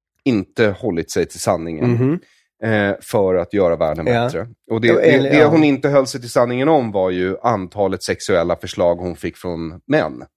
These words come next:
Speaker 1: på nätet per dag.
Speaker 2: Ja, jag, jag skulle nog gå så långt som att jag tror att hon har fabricerat hela, hela trådar som hon har påstått att det har skickats meddelanden till henne. För att, eh, ib-,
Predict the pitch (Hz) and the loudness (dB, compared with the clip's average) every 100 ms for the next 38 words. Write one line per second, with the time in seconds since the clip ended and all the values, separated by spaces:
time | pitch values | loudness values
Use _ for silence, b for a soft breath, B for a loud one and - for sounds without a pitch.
0 | _ - 113 143 123 - _ _ _ _ | _ -6 -2 0 -2 -12 _ _ _ _
1 | - 151 139 139 151 151 139 139 139 127 | 2 4 4 2 2 2 2 0 -2 -2
2 | 165 170 143 131 117 120 113 113 107 113 | 0 0 2 0 -2 -2 -2 -4 -6 -6
3 | 113 104 110 107 - 113 113 113 - 135 | -6 -4 -6 -6 -4 -4 -4 -4 0 0
4 | 123 110 113 110 104 98 95 113 - _ | 0 -2 -4 -6 -6 -6 -8 -10 -18 _
5 | - 127 110 107 101 - _ - 123 123 | -8 -6 -6 -6 -8 -12 _ -8 -6 -4
6 | 110 104 117 120 113 110 107 - 104 98 | -4 -6 -6 -4 -4 -6 -10 -10 -10 -10
7 | 101 101 - - - - - - 117 - | -12 -10 -12 -14 -16 -12 -12 -12 -14 -14
8 | 110 117 110 - 117 107 - 113 110 107 | -14 -12 -12 -12 -12 -12 -12 -10 -10 -10
9 | 104 110 - 110 101 101 107 - _ _ | -12 -14 -14 -14 -12 -12 -14 -18 _ _
10 | 131 117 110 110 - _ - 117 117 117 | -10 -8 -10 -14 -18 _ -16 -14 -12 -14
11 | 120 123 - - 156 143 | -18 -20 -16 -4 -2 -2